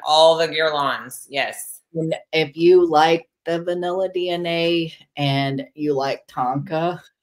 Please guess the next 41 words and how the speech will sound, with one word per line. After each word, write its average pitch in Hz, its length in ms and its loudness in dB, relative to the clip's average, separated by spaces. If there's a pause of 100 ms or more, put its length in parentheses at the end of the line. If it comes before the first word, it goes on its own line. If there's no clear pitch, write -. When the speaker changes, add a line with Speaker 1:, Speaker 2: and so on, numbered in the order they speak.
(220)
Speaker 1:
I - 60 -20 (300)
Speaker 2:
you're 233 120 6
Speaker 1:
mean, 196 100 2
Speaker 2:
gonna - 180 0
love - 80 -2 (300)
Speaker 1:
given. - 140 -16
Speaker 2:
this. 320 380 -2
Speaker 1:
I 269 180 4
feel 392 160 -2
like 277 220 2
if 214 120 -8
you 208 160 -6
like 185 300 0
the 196 100 -6
vanilla 180 460 0
D 175 140 -2
N 170 80 -2
A 165 220 0 (140)
in 165 140 -8
Guerlain, 160 460 0
you're 156 180 -6
really 180 220 -2
gonna 160 240 -4
like 156 220 -2 (100)
almost 190 420 0
all 165 220 2
of - 140 -16
them. 131 340 -6 (800)
Like 165 240 4
Speaker 2:
Um, 180 200 0 (840)
did 269 200 8
you 311 280 8
see, 330 420 2
you 285 160 2
guys, 269 300 2
they're 359 160 -6
coming 453 480 -4
out 294 320 0
with 339 160 0 (100)
these 294 360 4 (120)
extrays. 131 920 -2